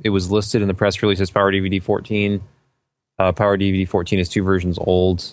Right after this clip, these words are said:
and not even Power D V D sixteen supports U H D playback. So I'm not sure if they have their own build of it that's been provided, or if that was just a typo. But you're gonna have to use,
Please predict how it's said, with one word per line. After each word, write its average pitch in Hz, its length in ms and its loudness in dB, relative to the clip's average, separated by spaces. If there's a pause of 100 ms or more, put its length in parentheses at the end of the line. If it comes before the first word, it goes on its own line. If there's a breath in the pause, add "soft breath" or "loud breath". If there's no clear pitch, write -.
and 90 320 2
not 98 140 2
even 95 180 0
Power 90 200 2
D 87 100 -2
V 87 100 0
D 87 120 2
sixteen 92 480 -2
supports 90 440 -4
U 98 80 2
H 101 180 -2
D 113 100 0
playback. 117 640 -2 (600)
So - 60 -20
I'm 107 60 0
not 95 160 0
sure 98 320 2
if 90 140 -6
they 92 240 2
have 87 200 0
their 90 160 2
own 90 420 -2 (300)
build 156 320 0
of 131 180 0
it - 400 -4 (360)
that's 117 140 -2
been 127 160 -2
provided, 117 300 2
or 107 60 2
if 95 80 -2
that 101 120 2
was 95 100 -4
just 90 120 -8
a 90 40 -8
typo. 90 540 0 (1120)
But 87 280 0
you're 101 120 0
gonna 104 160 2
have 101 180 0
to 104 80 0
use, 92 560 0